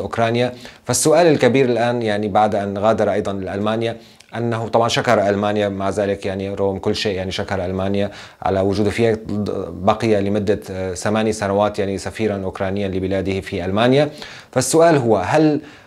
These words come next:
هو شخص محق يعني في أسلوبه الذي استعمله؟ يعني بلده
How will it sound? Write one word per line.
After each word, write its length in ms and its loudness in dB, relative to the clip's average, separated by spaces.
هو 360 4
شخص 420 -4
محق 420 0
يعني 300 0
في 260 -4
أسلوبه 360 -2
الذي 220 0
استعمله؟ 680 0
يعني 220 -2
بلده 680 0